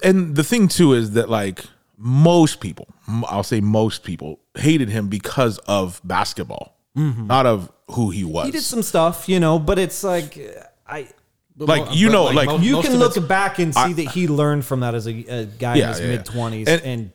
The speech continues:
Speaker 1: and the thing
Speaker 2: turned it
Speaker 1: is
Speaker 2: around.
Speaker 1: too, like, I, you know, um, even before he died, I was always that guy that was like, "Okay, we get it, Kobe, blah, blah, blah," 'cause I've always been a LeBron guy,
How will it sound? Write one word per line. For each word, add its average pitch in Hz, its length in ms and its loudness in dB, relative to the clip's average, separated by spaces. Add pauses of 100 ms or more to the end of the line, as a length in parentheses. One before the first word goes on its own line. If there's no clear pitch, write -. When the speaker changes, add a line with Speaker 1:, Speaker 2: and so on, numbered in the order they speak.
(140)
Speaker 1:
and 165 120 4
the 160 80 6
thing 190 140 4
Speaker 2:
turned 202 80 6
it 196 60 6
Speaker 1:
is 147 100 4
Speaker 2:
around. 143 80 2
Speaker 1:
too, 190 200 8
like, 113 320 4
I, 123 200 0
you 151 140 2
know, 107 340 2 (380)
um, 95 480 0 (140)
even 165 220 6
before 135 420 4
he 117 160 0
died, 85 600 -2 (580)
I 123 140 2
was 131 180 6
always 117 340 4
that 98 180 0
guy 101 260 2
that 104 80 0
was 98 160 -2
like, 98 160 -2
"Okay, 127 340 0
we 123 120 2
get 127 180 2
it, 120 100 0
Kobe, 120 540 2
blah, 107 240 2
blah, 107 160 2
blah," 101 160 0
'cause 104 140 -4
I've 101 80 0
always 101 180 0
been 98 140 -4
a 98 40 -2
LeBron 117 380 2
guy, 90 320 -4